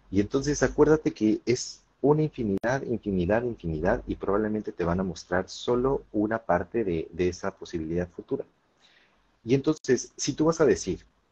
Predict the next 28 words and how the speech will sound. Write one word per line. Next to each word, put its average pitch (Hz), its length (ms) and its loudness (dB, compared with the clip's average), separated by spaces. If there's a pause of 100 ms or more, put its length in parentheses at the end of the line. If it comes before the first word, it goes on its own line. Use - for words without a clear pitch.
(100)
"Ah, 117 280 2 (180)
ok, - 180 0 (300)
quiero 151 400 6 (140)
pasado, 113 540 4
presente 110 460 -2
y 92 40 -8
futuro", 165 520 -2 (840)
cuando 92 200 2
estás 110 200 -2
sacando 82 420 -4
Gonzalo, 101 540 -2
Gonzalo, 95 500 -8
Gonzalo, 80 460 -10 (400)
Gonzalo, 113 460 -8 (340)
arcángeles, 90 600 -6
arcángeles, 85 500 -10
arcángeles, 92 500 -8
arcángeles, 107 520 -8
Chuchito, 107 640 -4
María 87 260 2
Magdalena, 98 580 -2 (360)
a 78 80 -12
quien 85 220 -4
tú 117 240 2 (160)
más 95 200 -2
confianza 87 380 -6
le 71 120 -8
tengas, 117 440 -6